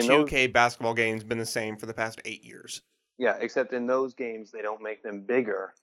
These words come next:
Speaker 1: like they do with the phones. They just make it, like, the exact same thing. But with the phones, they just make it bigger so everybody wants it. And then, like,
Speaker 2: Mm-hmm.
Speaker 1: they're like, "Look at my phone. It barely fits in my <laughs> pocket."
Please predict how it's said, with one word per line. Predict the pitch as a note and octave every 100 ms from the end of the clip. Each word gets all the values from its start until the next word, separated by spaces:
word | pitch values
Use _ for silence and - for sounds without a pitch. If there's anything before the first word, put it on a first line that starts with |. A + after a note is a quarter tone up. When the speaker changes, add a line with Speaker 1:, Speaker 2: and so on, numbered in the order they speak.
| _
Speaker 1:
like | A2+ G#2+
they | A#2+
do | G#2 A#2
with | G#2 -
the | G#2
phones. | - A#2+ G#2 G2
They | G#2+
just | G#2 G2+
make | A#2+ G#2
it, |
like, | A2 G#2
the | A2+
exact | G2+ A2+ G#2
same | G#2+
thing. | A#2+ A2
But |
with | A#2+ B2+
the | A#2+
phones, | D#3+ D#3 C#3+ B2+
they | B2+
just | A#2 B2 -
make | B2+ A#2+
it | A2+ - _ _ _ A2+
bigger | C#3+ A#2+ A2 G#2+ -
so | -
everybody | A#2 A2+ A2 A2
wants | G#2+ B2 B2+ -
it. | G#2 A2
And | A2+
then, | B2
like, | G#2+ G#2+
Speaker 2:
Mm-hmm. | G2+ _ _ -
Speaker 1:
they're | A#2+
like, | A#2
"Look | C#3+ D3
at | C#3+
my | B2
phone. | A#2 D3 C3+ A2+
It | G#2
barely | C3+ C#3 B2+
fits | - C3+
in | C#3
my | C3+ B2+
<laughs> |
pocket." | - E3+ - - A#2+